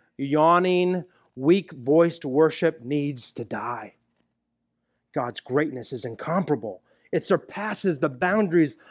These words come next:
of our wild imagination. Therefore, we can never overpraise God. Did you know that? You can never overpraise God. You can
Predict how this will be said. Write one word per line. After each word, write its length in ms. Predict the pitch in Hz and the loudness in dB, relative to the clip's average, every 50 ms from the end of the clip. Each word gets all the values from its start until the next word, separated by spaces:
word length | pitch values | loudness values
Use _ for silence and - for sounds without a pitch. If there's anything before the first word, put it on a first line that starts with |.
| - - | -12 -4
of 140 | - 170 147 | -2 2 4
our 100 | 180 160 | 6 4
wild 460 | 156 147 147 180 196 208 214 214 196 | 4 4 2 2 4 6 6 6 6
imagination. 840 | 175 165 165 165 175 175 147 151 151 160 196 226 - - 170 147 139 | 4 2 2 2 0 2 2 2 2 2 2 2 0 -2 -2 0 4
Therefore, 400 | 160 180 175 - - 170 151 135 | 4 4 4 2 0 0 0 2
we 160 | 139 165 185 | 2 2 0
can 480 | 170 - - 151 127 127 127 135 151 165 | 0 0 -2 -2 -2 -2 -4 -2 -2 0
never 460 | 180 185 190 160 165 156 131 113 _ _ _ _ _ _ - | 0 0 0 2 2 0 0 0 _ _ _ _ _ _ 0
overpraise 720 | 156 165 165 135 151 147 139 - - 151 139 135 135 120 113 | 2 2 4 4 4 2 2 2 0 0 0 0 -2 -4 -2
God. 340 | - 131 120 110 104 101 | -2 0 0 0 -2 -6
Did 180 | - 120 131 - | -8 -10 -6 -2
you 60 | 180 | 0
know 140 | 196 196 190 | 0 2 2
that? 260 | 170 190 190 180 - _ - _ _ - | 2 0 0 -2 -6 _ -20 _ _ -6
You 180 | 143 160 202 202 | 0 2 2 2
can 380 | - 175 143 127 127 131 143 | 4 2 0 0 0 0 2
never 340 | 165 165 165 131 135 131 - - | 2 2 2 2 0 -4 -2 0
overpraise 680 | 143 143 143 123 135 131 - - 147 135 127 123 113 - | 2 2 2 2 0 -6 -6 -6 -6 -6 -6 -6 -8 -6
God. 380 | - 135 117 110 104 101 - - _ _ _ _ _ _ _ _ _ _ _ | -6 -6 -4 -6 -8 -10 -14 -18 _ _ _ _ _ _ _ _ _ _ _
You 120 | - 147 143 | -4 -4 -2
can 200 | - 151 143 | 0 -2 -2